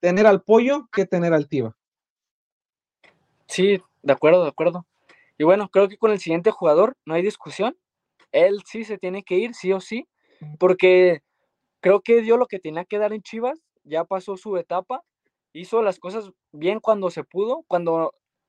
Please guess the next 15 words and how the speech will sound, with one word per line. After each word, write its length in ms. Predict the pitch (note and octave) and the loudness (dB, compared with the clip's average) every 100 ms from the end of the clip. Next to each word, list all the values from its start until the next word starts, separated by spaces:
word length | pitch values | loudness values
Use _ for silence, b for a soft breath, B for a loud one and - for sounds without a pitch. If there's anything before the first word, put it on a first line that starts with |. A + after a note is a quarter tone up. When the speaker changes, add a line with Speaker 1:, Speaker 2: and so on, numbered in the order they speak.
| _ | _
Speaker 2:
se 240 | _ F3+ E3 | _ -2 0
requirió 460 | D#3+ - D3 D#3+ | 0 -6 0 2
de 140 | F#3 G#3+ | 4 2
él, 120 | F4 _ _ _ | 0 _ _ _
creo 160 | F3+ F3 | -2 0
que 140 | G#3 | -2
cumplió, 500 | E3+ D3+ E3+ F#3+ C#4 _ _ _ _ _ | -4 -10 -2 0 0 _ _ _ _ _
sin 420 | - E3+ E3+ E3+ | -14 -8 -6 0
destacar, 560 | E3 - D3+ - F#3+ E4 _ _ | 0 0 -6 0 0 0 _ _
pero 540 | - E3+ D#3+ E3 D#3 D#3 | 0 2 0 -4 -6 -8
yo 160 | E3+ | -10
creo 220 | - F#3 | -6 -8
que 140 | F#3 F#3 | -6 -10
su 140 | E3+ | -10
etapa 420 | D3+ E3 E3 A3+ | -4 -4 -2 -6